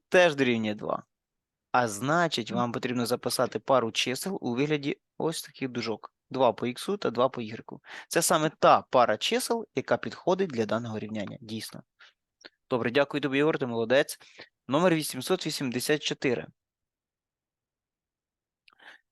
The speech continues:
Speaker 1: Так. Читаємо умову.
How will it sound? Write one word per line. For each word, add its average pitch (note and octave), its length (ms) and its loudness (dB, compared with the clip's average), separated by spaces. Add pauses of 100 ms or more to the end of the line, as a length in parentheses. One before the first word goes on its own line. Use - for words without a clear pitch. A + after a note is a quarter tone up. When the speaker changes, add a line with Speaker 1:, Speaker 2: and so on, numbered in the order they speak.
(160)
Speaker 1:
Так. A2 500 -6 (640)
Читаємо C3+ 440 0
умову. B2 480 -2